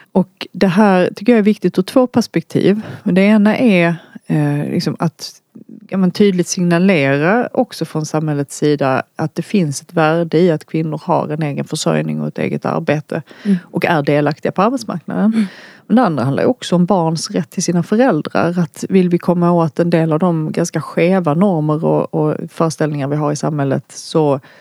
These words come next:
Speaker 1: har barn behov av både sin mamma och sin pappa redan i, i en tidig ålder, att man bygger de relationerna.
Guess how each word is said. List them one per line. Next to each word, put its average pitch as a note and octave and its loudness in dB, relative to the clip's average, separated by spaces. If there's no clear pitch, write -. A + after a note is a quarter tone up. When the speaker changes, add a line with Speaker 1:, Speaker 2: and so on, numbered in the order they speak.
Speaker 1:
har D3 -2
barn D#3+ 0
behov E3 2
av D3 -2
både D#3 2
sin D#3+ -8
mamma D3 -2
och C#3+ -4
sin D3+ -6
pappa D3 -2
redan C#3+ -6
i, - -4
i D#3+ -4
en D3 -2
tidig D3+ 0
ålder, G3+ 0
att D3 -6
man E3 -4
bygger D#3+ -8
de D#3+ -4
relationerna. E3+ -6